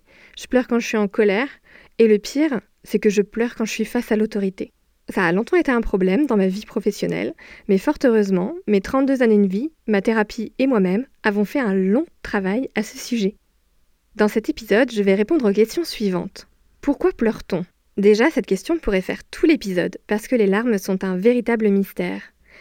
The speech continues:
L'homme est la seule espèce caractérisée par des larmes émotionnelles. D'autres animaux sont susceptibles de gémir ou de crier, mais aucun ne verse de larmes d'émotion, pas même nos plus proches cousins primates. Les primates et d'autres animaux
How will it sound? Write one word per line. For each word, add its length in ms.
L'homme 240
est 60
la 160
seule 220
espèce 460
caractérisée 680
par 160
des 100
larmes 320
émotionnelles. 760
D'autres 380
animaux 320
sont 160
susceptibles 640
de 80
gémir 540
ou 80
de 120
crier, 520
mais 140
aucun 240
ne 140
verse 320
de 100
larmes 440
d'émotion, 500
pas 140
même 280
nos 100
plus 160
proches 320
cousins 340
primates. 580
Les 120
primates 440
et 60
d'autres 340
animaux 400